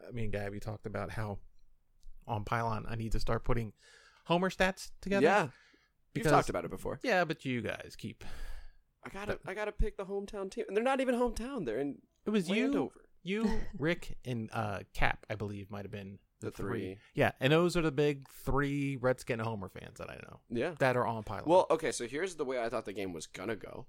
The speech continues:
Speaker 1: <laughs>
Speaker 2: I didn't think we were going to start by throwing the ball three times. You have a motivated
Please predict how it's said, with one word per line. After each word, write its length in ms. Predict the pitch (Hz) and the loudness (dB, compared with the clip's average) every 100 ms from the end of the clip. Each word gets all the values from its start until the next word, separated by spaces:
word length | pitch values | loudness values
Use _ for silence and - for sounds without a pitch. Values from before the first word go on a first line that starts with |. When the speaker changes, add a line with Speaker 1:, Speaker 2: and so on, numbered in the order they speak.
| - | 0
Speaker 1:
<laughs> 160 | 139 - | 6 10
Speaker 2:
I 180 | 196 110 | 10 8
didn't 280 | 139 151 160 | 6 4 6
think 240 | 156 - | 4 4
we 140 | 127 | 2
were 140 | 117 117 | 2 2
going 260 | 113 117 | 2 0
to 180 | 113 117 | -2 -4
start 460 | - - 117 110 - - | -4 0 2 2 0 -2
by 120 | 107 | -2
throwing 320 | - 104 139 | 0 -2 -2
the 60 | 135 | -2
ball 220 | 90 80 | -6 -10
three 200 | - 90 | -10 -12
times. 420 | - 98 101 - - _ _ _ _ _ _ _ - | -12 -14 -14 -14 -18 _ _ _ _ _ _ _ -4
You 140 | 123 | 0
have 120 | 127 | 2
a 140 | 127 113 | 0 -4
motivated 920 | - 104 110 131 123 127 120 117 101 | -6 -2 2 2 2 2 2 0 -4